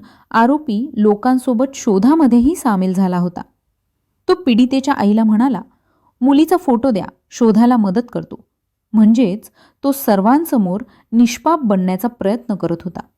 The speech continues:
कायद्याची कारवाई आरोपीला न्यायालयात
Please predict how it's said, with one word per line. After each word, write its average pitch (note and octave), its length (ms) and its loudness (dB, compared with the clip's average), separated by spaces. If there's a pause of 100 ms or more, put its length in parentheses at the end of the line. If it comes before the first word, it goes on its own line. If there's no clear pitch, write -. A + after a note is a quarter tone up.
(640)
कायद्याची D4 440 0
कारवाई G#3 540 -2 (120)
आरोपीला A#3 480 0
न्यायालयात G3+ 560 0